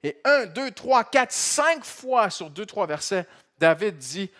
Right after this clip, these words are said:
Mon Dieu fait des choses. » Mon Dieu, il est à l'action. Est-ce que votre Dieu est vivant ce soir ?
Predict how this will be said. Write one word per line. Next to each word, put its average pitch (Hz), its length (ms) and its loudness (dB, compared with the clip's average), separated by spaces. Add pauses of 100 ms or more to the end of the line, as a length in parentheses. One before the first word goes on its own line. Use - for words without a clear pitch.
(140)
Mon 185 240 -2
Dieu 196 380 -2
fait - 540 2
des 170 140 -6
choses. » - 680 -8 (1040)
Mon 143 200 -8
Dieu, 175 340 -2 (160)
il 131 80 -6
est - 140 -6
à 127 60 -2
l'action. 127 540 -4
Est-ce - 120 -12
que 262 60 0
votre 196 280 -2
Dieu 160 160 -4
est 151 40 -2
vivant 143 280 -6
ce - 140 -14
soir ? 107 200 -18